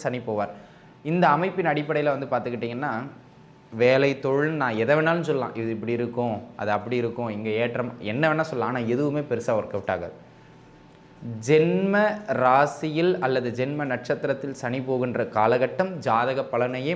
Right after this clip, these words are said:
மட்டுப்படுத்தும். ஒரு இருபத்தைந்துல இருந்து முப்பது சதமானம் மட்டுப்படுத்தும். அதாவது குறைக்கும், வீரியத்தை குறைக்கும், மட்டுப்படுத்தோம்னா, சரிங்களா? அந்த அமைப்புகள்ல இருக்கின்ற பொழுது, நான் உங்களுக்கு பெருசா இழுத்து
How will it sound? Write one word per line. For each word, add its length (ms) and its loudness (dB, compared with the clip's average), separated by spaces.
மட்டுப்படுத்தும். 520 -14
ஒரு 140 -4
இருபத்தைந்துல 560 0
இருந்து 160 -2
முப்பது 340 -2
சதமானம் 420 -2
மட்டுப்படுத்தும். 520 -4
அதாவது 240 4
குறைக்கும், 420 2
வீரியத்தை 340 0
குறைக்கும், 380 -6
மட்டுப்படுத்தோம்னா, 600 -8
சரிங்களா? 320 -10
அந்த 340 6
அமைப்புகள்ல 640 4
இருக்கின்ற 380 -4
பொழுது, 360 0
நான் 240 -2
உங்களுக்கு 280 -2
பெருசா 600 4
இழுத்து 420 0